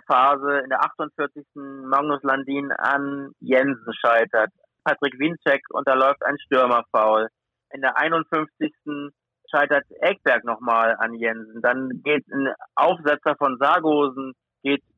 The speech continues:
über das Tor. Also es war sogar so, dass gerade in dieser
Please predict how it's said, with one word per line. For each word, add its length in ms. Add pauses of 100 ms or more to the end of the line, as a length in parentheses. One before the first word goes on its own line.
über 240
das 100 (140)
Tor. 340 (260)
Also 420 (380)
es 100
war 360
sogar 380
so, 200
dass 200
gerade 300
in 200
dieser 320